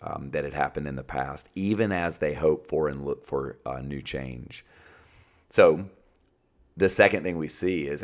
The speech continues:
after honoring the past, only then are we able to step out into what might happen next. So Joshua, in the forward movement that God calls him to engage,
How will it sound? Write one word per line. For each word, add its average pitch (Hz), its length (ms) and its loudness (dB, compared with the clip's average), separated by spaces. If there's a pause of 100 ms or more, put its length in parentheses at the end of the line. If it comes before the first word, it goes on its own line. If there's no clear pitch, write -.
after 95 440 4
honoring 82 680 0
the - 100 -4
past, 78 680 -4 (440)
only 104 400 6
then 90 240 4
are 80 100 4
we 73 160 2
able 71 220 -2
to 73 100 -2
step - 400 -2
out 73 260 2
into 71 240 -4
what 71 220 0
might 69 220 -4
happen 67 340 -4
next. 65 380 -8
So 87 120 2
Joshua, 87 1040 2
in 85 160 -6
the 80 80 -2
forward 95 600 4
movement 82 380 -4
that 64 120 -4
God 78 260 -2
calls 78 300 0
him 80 140 -6
to 78 160 -4
engage, 71 560 -6